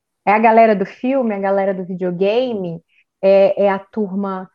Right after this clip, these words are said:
é, que, que são, que são, compartilham de vontades parecidas comigo, é o grupo da igreja, que seja, pessoas que você tem ali uma troca que seja verdadeira, que você se sente acolhido.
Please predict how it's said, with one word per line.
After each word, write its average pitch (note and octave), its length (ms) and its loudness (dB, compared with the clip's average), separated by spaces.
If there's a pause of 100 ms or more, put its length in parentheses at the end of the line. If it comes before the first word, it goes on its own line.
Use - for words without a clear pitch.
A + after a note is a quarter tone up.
(420)
é, F#3+ 500 4
que, G#3 220 -6
que - 160 -8
são, G#3+ 600 -4
que A3 120 -8
são, F#3+ 840 -4 (340)
compartilham B3 760 -2
de A3+ 80 0
vontades A3+ 800 -4
parecidas G#3 520 -4
comigo, B3+ 300 -2
é C4+ 60 6
o B3 60 0
grupo D#4 240 -6
da G3+ 100 0
igreja, A#3 560 0
que - 80 -20
seja, F4+ 400 -6
pessoas F4 360 -4
que - 100 -8
você D4+ 260 -4
tem D#4 300 -4
ali C4+ 180 -2
uma D4 180 -2
troca C#4 420 0
que C#4 100 -14
seja D4 280 -4
verdadeira, C#4 720 0
que C4+ 80 -10
você C4+ 220 -8
se C4+ 120 -16
sente C4 320 -6
acolhido. B3+ 480 -2